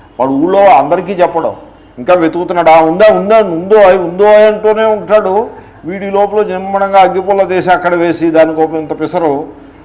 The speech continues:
ఆ, ఇది పెడతాడు, ఆ, పీచు పెడతాడు. పీచు పెడితే పొగ కనపడుతుంది, "ఆ, పొగ కనపడింది రా, ఉంది రా అగ్నిహోత్రం" అంటాడు. లేకపోతే ఇప్పుడు విచ్ఛిన్న అగ్ని ప్రాయశ్చిత్తం రెండు గంటలు.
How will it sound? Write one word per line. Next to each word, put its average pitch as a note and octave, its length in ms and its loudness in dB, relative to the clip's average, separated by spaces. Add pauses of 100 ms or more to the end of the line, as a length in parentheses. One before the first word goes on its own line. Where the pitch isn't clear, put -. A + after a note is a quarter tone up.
(100)
ఆ, B2+ 180 4 (500)
ఇది C#3 140 -8
పెడతాడు, C3 440 -4 (720)
ఆ, A#2 360 -2 (140)
పీచు E3+ 220 -10
పెడతాడు. C3+ 680 -8 (140)
పీచు F#3 160 -10
పెడితే F#3+ 220 -6
పొగ E3+ 180 -2
కనపడుతుంది, D3+ 480 -4
"ఆ, D#3+ 240 2
పొగ E3 320 0
కనపడింది D#3 420 -2
రా, C#3 140 4
ఉంది C3+ 240 -4
రా D3+ 100 2
అగ్నిహోత్రం" A2+ 520 -8
అంటాడు. - 420 -20
లేకపోతే D3+ 240 0
ఇప్పుడు D#3+ 160 -4
విచ్ఛిన్న D#3 340 -12
అగ్ని D#3 280 -8
ప్రాయశ్చిత్తం D3+ 540 -8
రెండు B2+ 180 -10
గంటలు. B2 300 -12